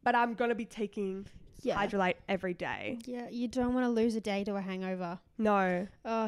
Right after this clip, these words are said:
Speaker 2: you'd be kicking yourself, wouldn't you?
Speaker 1: I know, yeah. And then also, like, you know how, like, traveling constipates you?
Speaker 2: Sure.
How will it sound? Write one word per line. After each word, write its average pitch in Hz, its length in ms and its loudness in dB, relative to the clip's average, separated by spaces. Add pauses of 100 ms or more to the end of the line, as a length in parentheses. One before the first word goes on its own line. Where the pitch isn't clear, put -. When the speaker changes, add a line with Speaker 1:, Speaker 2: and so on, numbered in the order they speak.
Speaker 2:
you'd 220 160 -8
be 220 140 -6
kicking 233 320 0
yourself, 233 360 0
wouldn't 254 180 2
you? 277 180 2
Speaker 1:
I 202 200 4
know, 190 220 2
yeah. 185 320 2 (100)
And 220 160 4
then 233 160 6
also, 247 420 2
like, 214 340 2 (1300)
you 240 100 -2
know 254 80 4
how, 302 120 2
like, 294 180 4
traveling 208 760 2 (1160)
constipates 208 720 0
you? 233 260 0 (1160)
Speaker 2:
Sure. 285 580 -4